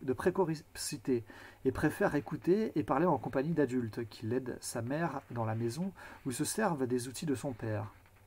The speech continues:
Cela devient bête de jouer. Les enfants qui jouent ensemble ont une capacité infinie d'inventer des détails au jeu, et ils peuvent jouer pendant des heures sans se fatiguer.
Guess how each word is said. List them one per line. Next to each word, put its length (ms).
Cela 240
devient 300
bête 380
de 60
jouer. 280
Les 140
enfants 220
qui 140
jouent 140
ensemble 480
ont 220
une 180
capacité 540
infinie 360
d'inventer 380
des 120
détails 320
au 100
jeu, 260
et 60
ils 120
peuvent 180
jouer 240
pendant 260
des 300
heures 200
sans 140
se 120
fatiguer. 520